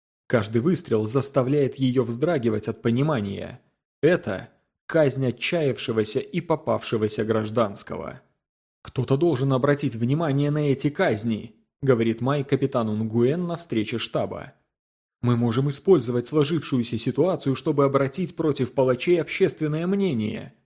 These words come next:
«Общественное мнение и так уже против них. Сочувствующие нам бойцы северокорейских вооруженных сил загружают видео казней. Наша задача — защищать лагерь. Не высовывайтесь,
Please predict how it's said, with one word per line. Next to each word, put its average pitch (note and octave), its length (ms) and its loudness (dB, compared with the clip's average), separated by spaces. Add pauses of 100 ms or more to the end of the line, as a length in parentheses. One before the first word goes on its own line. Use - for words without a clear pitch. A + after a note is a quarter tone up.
(600)
«Общественное G#3 800 2
мнение F#3 560 0
и E3+ 100 2
так G#3 280 -2
уже A#2+ 220 2
против - 420 -2
них. C3 380 -2 (540)
Сочувствующие E3 920 0
нам D#3+ 260 -2
бойцы D3+ 400 2
северокорейских D3+ 960 0
вооруженных C#3 640 0
сил F3+ 260 0
загружают D3+ 680 0
видео C3 380 2
казней. A2 640 -4 (320)
Наша B2 360 0
задача — A2+ 640 0 (180)
защищать A#2+ 760 0
лагерь. D3 500 0 (340)
Не G#2+ 220 2
высовывайтесь, A#2 960 2